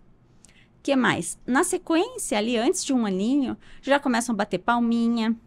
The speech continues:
dar tchauzinho, apontar com o indicador o que quer. Então, ali por um aninho, isso tem que já tá bem evidente. Apontar todos esses sinais de mão, esses gestos. Porque é um, é um modo de se comunicar, né?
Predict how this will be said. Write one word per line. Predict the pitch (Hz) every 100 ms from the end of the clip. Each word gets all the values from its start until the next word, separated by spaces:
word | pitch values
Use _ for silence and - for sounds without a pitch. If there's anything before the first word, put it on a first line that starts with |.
| -
dar | 175 170
tchauzinho, | 175 202 208 208 240 240 240 240 233 - - - - - - - -
apontar | 226 - 247 294 - 254 277
com | - 247
o |
indicador | 226 226 247 202 202
o | 196
que | 269
quer. | - - 214 214 226 - - - - - -
Então, | - 226 233 262 277 - - - -
ali | 240 220 226 359
por | 359
um | 320 330
aninho, | 254 208 233 415 302 185 - -
isso | 226 -
tem | 262
que | 262 -
já | 196 220
tá | 233
bem | 208 202 285
evidente. | 349 240 175 143 -
Apontar | - - 208 208 - 196 311 415
todos | - 294
esses | 440 -
sinais | - 381 339 339
de | 320
mão, | 320 208 185
esses | 185 214
gestos. | 185 165 170 - - - - -
Porque | 381 427
é | 403
um, | 403 381
é | - 571
um |
modo | 508 269 226
de |
se | 226
comunicar, | - 233 220 - 196 180
né? | 190